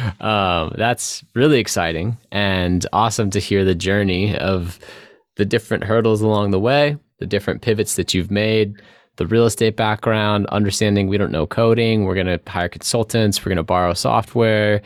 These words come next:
we're going to then pull in this data scientist, and now you're, you're here today, you know, raising capital, super lean,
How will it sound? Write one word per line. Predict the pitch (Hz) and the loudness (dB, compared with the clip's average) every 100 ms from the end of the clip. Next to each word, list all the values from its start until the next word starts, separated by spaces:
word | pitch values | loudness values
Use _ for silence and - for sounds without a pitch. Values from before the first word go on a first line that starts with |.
| - - - | -10 -16 -4
we're | 101 | 0
going | 98 98 | 2 0
to | - 90 | 0 0
then | 92 92 | 0 -2
pull | - 98 | 0 0
in | 98 | 0
this | 82 - | -2 0
data | 110 107 | 0 0
scientist, | 107 101 101 98 104 95 - - | -2 -2 -2 0 2 2 -2 -4
and | 92 87 87 - - - _ | -2 0 -2 -8 -20 -20 _
now | 98 104 | -2 0
you're, | 101 95 90 - - | 2 0 -2 -6 -2
you're | 98 | 0
here | 92 104 90 | 2 2 0
today, | - 85 71 - 101 _ _ | -2 -2 -2 -4 -14 _ _
you | - 87 | -4 -2
know, | 82 | -2
raising | 95 98 95 95 | 0 -2 0 -4
capital, | 98 92 - 92 92 90 87 | -2 -2 -2 0 2 0 0
super | - 95 - | -2 -2 -2
lean, | 92 92 90 90 87 | -2 0 0 0 0